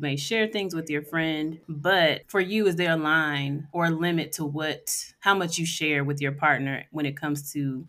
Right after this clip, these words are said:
people outside of your relationship? So, like, if you have a girlfriend or a family member that may be having stuff going on, like, do you share that with your partner? Is that okay to share with your partner?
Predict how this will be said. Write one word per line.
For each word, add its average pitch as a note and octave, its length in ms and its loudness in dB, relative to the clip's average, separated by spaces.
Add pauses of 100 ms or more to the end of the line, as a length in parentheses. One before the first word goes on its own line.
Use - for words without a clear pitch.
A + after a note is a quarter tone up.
people E3 220 -2
outside C#3+ 440 2
of C3+ 60 -6
your C3 140 -4
relationship? C3+ 640 -10
So, D3 80 -6
like, C#3+ 220 0
if - 40 -2
you C#4+ 80 6
have A3 80 6
a F3+ 60 -4
girlfriend A3+ 640 4
or C#3+ 80 2
a D3 40 0
family G3+ 360 2
member F3+ 480 0
that C#3+ 160 0
may D3 100 0
be D3+ 140 -6
having D3+ 260 -2
stuff D3 240 -6
going D3 280 -2
on, C#3+ 180 0
like, C#3 160 0
do D3+ 80 -4
you E3 100 -4
share D#3 380 -2
that G3 240 -2
with A3+ 120 -6
your A#3 140 -4
partner? A#3+ 460 0
Is D#3 80 -6
that C3 140 -2
okay D3 300 -4
to F#3 60 -4
share G#3 200 -4
with G3+ 120 -4
your G3+ 160 0
partner? G3+ 560 -6